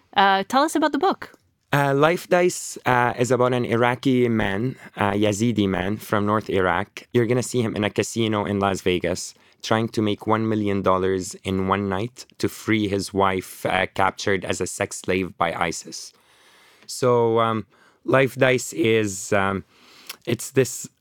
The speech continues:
Speaker 2: love. What can we, how much can we do for love? And how much does luck play a role in any pursuit we're ha-, we have in life, whether it's to free our wife or whether it's to make the million dollars? How mu-,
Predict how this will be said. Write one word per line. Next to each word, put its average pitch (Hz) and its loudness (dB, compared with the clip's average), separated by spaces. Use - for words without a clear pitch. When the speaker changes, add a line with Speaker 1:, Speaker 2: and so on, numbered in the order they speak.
Speaker 2:
love. 127 0
What 131 0
can 123 -2
we, 117 -4
how 135 -2
much 127 -4
can 110 -2
we 101 -2
do 101 0
for 101 -2
love? 98 -2
And 104 0
how 113 2
much 107 -4
does 95 -2
luck 101 -2
play 110 2
a 95 2
role 101 2
in 101 -2
any 110 -2
pursuit - -6
we're 95 2
ha-, 90 -2
we 101 -2
have 87 0
in 82 -4
life, - -10
whether 92 0
it's - -10
to 101 -4
free 98 -2
our 85 0
wife 113 -2
or 92 0
whether 90 0
it's 87 -6
to 95 -4
make 98 0
the 110 0
million 113 0
dollars? 110 0
How 131 0
mu-, 107 -4